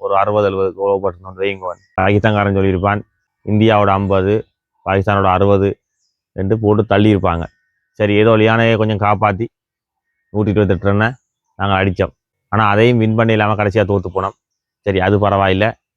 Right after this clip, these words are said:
ஸ்ரீலங்கான பேட்டிங்கை எடுத்து பார்த்தா பதும்னி சங்க காணாது.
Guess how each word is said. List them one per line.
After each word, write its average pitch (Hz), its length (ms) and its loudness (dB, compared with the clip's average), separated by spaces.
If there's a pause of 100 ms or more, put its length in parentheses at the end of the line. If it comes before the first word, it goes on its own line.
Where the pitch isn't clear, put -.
(180)
ஸ்ரீலங்கான 120 460 2
பேட்டிங்கை 120 360 2
எடுத்து 113 220 0
பார்த்தா 110 240 2 (480)
பதும்னி 104 340 -2
சங்க 107 200 -2 (580)
காணாது. 104 420 0